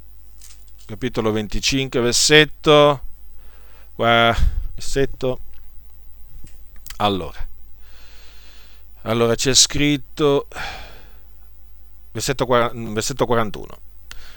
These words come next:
dirà a quelli della sua sinistra, che saranno posti alla sua sinistra, "Andate via da me, maledetti,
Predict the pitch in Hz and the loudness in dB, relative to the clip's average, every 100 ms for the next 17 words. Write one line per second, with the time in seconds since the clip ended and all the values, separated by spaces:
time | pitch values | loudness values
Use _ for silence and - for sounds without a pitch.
0 | - - - - - - - - - - | -14 -14 -16 -16 -16 -16 -16 -16 -16 -16
1 | - - 113 123 139 123 - 147 147 101 | -16 -10 0 8 8 8 6 8 8 6
2 | 76 67 - - - - - - - - | 0 -10 -12 -14 -14 -14 -14 -16 -16 -16
3 | - - - - - 101 101 95 127 - | -16 -16 -16 -16 -12 -6 -4 -2 0 0
4 | 160 190 180 - 190 - - - - - | 0 2 2 2 -2 -6 -10 -10 -10 -12
5 | - - - - - 98 110 101 110 - | -12 -12 -10 -6 -2 2 2 2 0 0
6 | 101 - 151 202 180 - - - - 131 | 0 -2 -4 -6 -6 -4 -2 -2 6 8
7 | 143 143 160 165 165 151 131 143 131 127 | 8 8 12 12 10 6 6 8 8 6
8 | 147 151 - - 113 123 120 113 127 143 | 4 2 0 -8 0 4 4 4 4 4
9 | - - - | 0 -12 -12